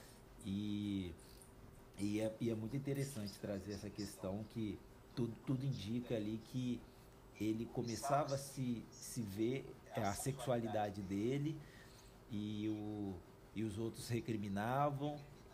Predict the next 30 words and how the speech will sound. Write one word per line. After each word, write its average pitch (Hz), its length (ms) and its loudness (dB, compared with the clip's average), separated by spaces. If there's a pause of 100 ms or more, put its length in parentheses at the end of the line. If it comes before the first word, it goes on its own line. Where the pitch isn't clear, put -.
(120)
E 127 440 4
eu 156 140 8
achei 165 200 4
interessante 180 640 4
porque 180 480 6 (160)
ele 147 180 6
começava 165 880 6 (160)
a 139 120 10
entender, 165 540 8 (640)
a 147 100 10
se - 300 2
entender, 135 640 4 (100)
né? 110 180 0 (920)
E 104 920 0 (340)
aí 107 120 4
por 120 160 4
isso 123 120 2
que - 60 -2
eu 143 60 2
comecei 135 400 2
a 135 40 6
pensar, 139 340 2
"Vai 117 140 2
embora, 117 460 2 (120)
vai 139 120 2
embora, 113 340 2
não 107 80 -4
fica 123 300 0
aí 120 160 2
não." 95 280 -2